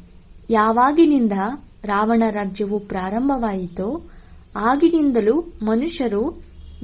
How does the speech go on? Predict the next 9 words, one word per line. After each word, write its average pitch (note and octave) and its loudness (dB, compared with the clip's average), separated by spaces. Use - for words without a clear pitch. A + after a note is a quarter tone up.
ದೇಹಾಭಿಮಾನದಲ್ಲಿ B3+ 4
ಬಂದು G#3+ -2
ಬಿಟ್ಟಿದ್ದಾರೆ. F#3+ -4
ನಾನು G3+ 0
ಶರೀರವಾಗಿದ್ದೇನೆ B3 2
ಎಂಬುದು G3+ 0
ಪಕ್ಕಾ A3 -4
ಆಗಿ A3 -2
ಬಿಡುತ್ತದೆ. G3 -8